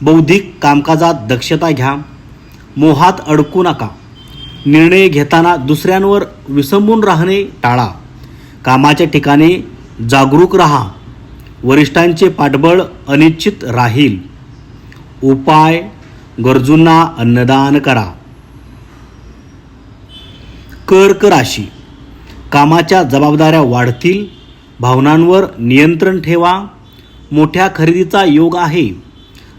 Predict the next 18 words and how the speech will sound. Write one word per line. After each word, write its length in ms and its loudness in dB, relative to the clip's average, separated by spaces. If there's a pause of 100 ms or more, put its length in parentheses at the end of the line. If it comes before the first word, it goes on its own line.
(140)
जास्त 320 0
मेहनत 320 4
घ्यावी 400 2
लागेल. 400 0 (640)
दिवसभर 560 2
कामात 440 2 (260)
गुंतून 420 0
राहाल. 400 -2 (1040)
उपाय, 580 0 (420)
चंद्रासाठी 680 2
दूध 320 2
व 320 2 (180)
भाताचं 480 -4
नैवेद्य 500 0 (120)
अर्पण 400 -6
करा. 460 -8 (2500)
सिंह 480 2
राशी, 460 0